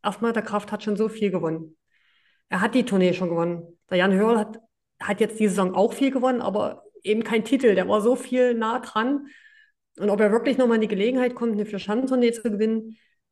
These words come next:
ich fand das, also wenn man das mal so sieht, fast der bitterste Moment für ihn, in, wenn man das rückblickend sieht. Also das wird immer vergessen, aber wenn man mal überlegt, was denn sein, wenn ich jetzt Jan Hörl wär,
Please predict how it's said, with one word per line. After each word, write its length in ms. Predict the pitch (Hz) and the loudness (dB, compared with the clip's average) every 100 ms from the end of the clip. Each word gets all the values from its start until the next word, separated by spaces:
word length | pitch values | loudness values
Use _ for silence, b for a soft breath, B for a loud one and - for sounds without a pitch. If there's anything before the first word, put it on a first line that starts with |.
| _ | _
ich 140 | - - | -8 -2
fand 240 | 202 190 | -2 2
das, 220 | 220 254 | 2 2
also 180 | - 190 | 0 0
wenn 100 | 196 | 2
man 80 | 196 | 0
das 160 | 190 - | -2 -2
mal 100 | 185 | 0
so 180 | 214 | 2
sieht, 260 | 262 247 233 | 2 0 -2
fast 220 | 202 185 | -6 -4
der 60 | 185 | 0
bitterste 400 | 240 240 - 196 | 2 2 2 0
Moment 360 | 180 175 160 160 | 0 0 0 -2
für 120 | - | -6
ihn, 400 | 180 175 170 - _ - | -2 -4 -6 -16 _ -6
in, 420 | 185 175 - 180 - | -4 -4 -10 -14 -8
wenn 180 | 185 | -2
man 100 | 180 | 0
das 200 | 180 180 | 0 0
rückblickend 400 | 208 202 - 180 | -4 -4 -4 -4
sieht. 320 | 180 170 165 - | -4 -8 -8 -8
Also 460 | 180 170 170 175 B B B B _ | -4 0 0 -2 B B B B _
das 160 | 170 - | -8 -2
wird 120 | 202 | 2
immer 120 | 220 | 2
vergessen, 400 | 208 190 240 247 | 2 2 0 2
aber 160 | 196 190 | 4 4
wenn 80 | |
man 80 | 185 | 4
mal 140 | 190 190 | 2 0
überlegt, 260 | 196 190 | -2 -2
was 80 | 190 | -4
denn 100 | 175 | -2
sein, 220 | 180 220 | 0 0
wenn 140 | 214 - | -2 -4
ich 120 | 196 | -4
jetzt 160 | 220 | -4
Jan 180 | - 185 | -2 -2
Hörl 220 | 175 233 | 0 0
wär, 500 | 247 233 208 - - | 2 0 0 -6 -16